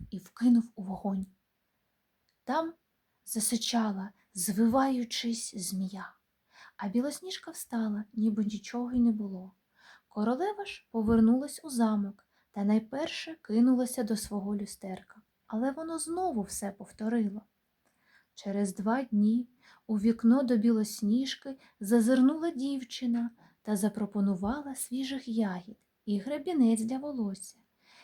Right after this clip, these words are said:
Від ягід юна принцеса відмовилась, а гребінець узяла.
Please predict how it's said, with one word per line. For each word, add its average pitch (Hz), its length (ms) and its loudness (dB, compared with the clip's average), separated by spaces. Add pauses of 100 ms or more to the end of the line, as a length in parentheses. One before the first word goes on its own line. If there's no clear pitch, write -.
(120)
Від 202 220 0
ягід 233 520 -2 (280)
юна 302 320 0
принцеса 277 580 0
відмовилась, 254 880 -4 (180)
а 214 80 -2
гребінець 196 640 2
узяла. 220 440 -6